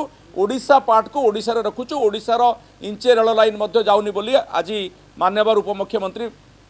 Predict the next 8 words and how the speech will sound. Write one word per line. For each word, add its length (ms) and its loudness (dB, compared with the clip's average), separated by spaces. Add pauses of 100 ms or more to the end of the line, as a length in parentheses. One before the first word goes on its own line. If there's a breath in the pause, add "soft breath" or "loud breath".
(380)
ଯୋଉ 140 4
ରଖିଲେ 460 6
ମତ। 240 0 (540)
ମୋର 180 4
କହିବା 280 6
କଥା, 300 0 (140)
ଯଦି 220 -6 (560)
ଆପଣ 240 0